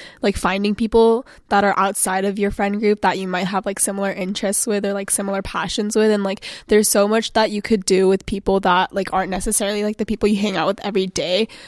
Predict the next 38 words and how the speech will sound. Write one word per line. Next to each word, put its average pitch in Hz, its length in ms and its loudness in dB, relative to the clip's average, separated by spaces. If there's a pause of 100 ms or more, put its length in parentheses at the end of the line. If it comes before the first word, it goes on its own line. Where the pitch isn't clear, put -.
(120)
But, 233 100 2
like, 202 240 2
I 196 80 -4
feel 220 160 -2
like 220 240 -2
it's 220 220 -2
negative 220 400 2
in 226 140 2
that - 200 0
it 190 140 -6
prevents 190 460 -2
that. 202 200 0
And, 196 80 -6
like, 196 160 -4
there's 196 180 0
so 208 140 0
much 214 160 -4
that 214 160 -4
could 214 160 -8
be 190 120 -6
done, 170 360 -6
yet, 180 160 -6
like, 190 160 -6
a 202 60 -6
lot 185 180 0
of 190 80 -6
people 202 240 -2
are 196 100 0
scared 190 460 -4
to 226 120 -6
go 202 180 0
outside 208 260 -2
of 214 60 -2
their 214 120 -2
friend 226 280 -6
group 214 200 -2
or, 208 80 0
like, 185 300 -6